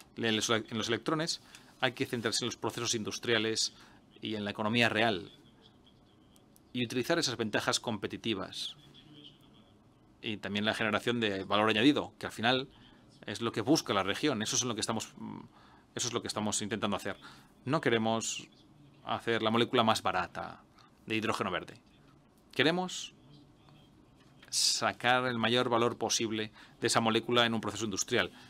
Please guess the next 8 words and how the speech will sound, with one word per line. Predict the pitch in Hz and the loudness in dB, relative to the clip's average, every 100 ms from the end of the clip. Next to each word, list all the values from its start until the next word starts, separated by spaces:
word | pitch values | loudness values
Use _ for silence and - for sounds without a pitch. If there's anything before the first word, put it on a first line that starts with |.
| - - | -16 -8
Prefiero | 107 151 | 0 2
tener, | 131 117 113 - - - - - - - | 4 2 0 -4 -18 -20 -20 -20 -20 -6
no | 113 | 0
yo | 110 107 | 2 2
personalmente, | 113 113 104 160 123 92 - - - _ - | 2 2 2 2 0 -8 -18 -20 -20 _ -8
de | 107 | -2
nuevo, | 123 95 92 | 0 -2 -4
pero | 101 101 - | -4 -4 -6